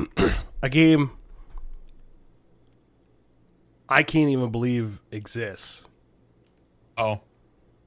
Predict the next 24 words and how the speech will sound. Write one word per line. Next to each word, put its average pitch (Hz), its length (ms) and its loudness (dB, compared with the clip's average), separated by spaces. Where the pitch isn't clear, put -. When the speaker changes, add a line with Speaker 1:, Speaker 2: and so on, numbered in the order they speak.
Speaker 1:
WrestleQuest. 113 960 -2
I 143 100 2
be-, 151 380 -2
I 139 180 -2
behoove 202 600 10
you 123 400 2
guys 110 440 0
to - 100 2
watch 131 360 4
the 123 80 -2
trailer 110 460 -2
for 95 200 -8
this. 85 400 -12
'Cause 135 140 0
I 151 40 6
was 143 80 4
like, 143 180 2
"Man, 143 560 8
this 190 180 2
is 131 100 2
crazy. 156 460 4
They 180 140 4
have, 170 240 4
like, 156 240 4